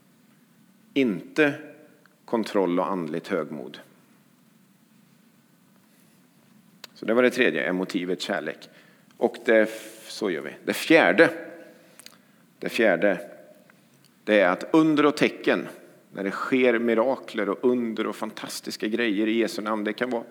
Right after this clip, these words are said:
det är, det är ju superhärligt. Det längtar vi och ber om mycket mer.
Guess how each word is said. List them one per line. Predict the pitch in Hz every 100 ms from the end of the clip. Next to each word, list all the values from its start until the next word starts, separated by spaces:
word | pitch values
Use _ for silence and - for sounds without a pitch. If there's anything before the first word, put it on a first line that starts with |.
| - - -
det | 127 -
är, | 117 - - -
det | 104
är |
ju | 131
superhärligt. | - - 139 101 90 104 135 - - - _ _
Det | - 110 -
längtar | 120 131 98 -
vi | 104
och | 110
ber | 110 101
om | 104
mycket | 107 117
mer. | 113 117